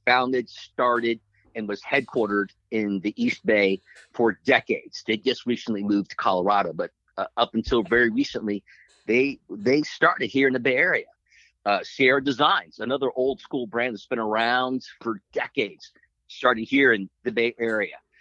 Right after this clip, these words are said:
Uh, Mountain Hardwear, which was founded from a bunch of alumni from the North Face, um, also based, uh,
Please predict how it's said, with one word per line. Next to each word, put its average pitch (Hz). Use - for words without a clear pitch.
Uh, 104
Mountain 135
Hardwear, 135
which 117
was 110
founded 123
from 117
a 110
bunch 113
of 110
alumni 113
from 220
the 156
North 107
Face, -
um, 104
also -
based, -
uh, 107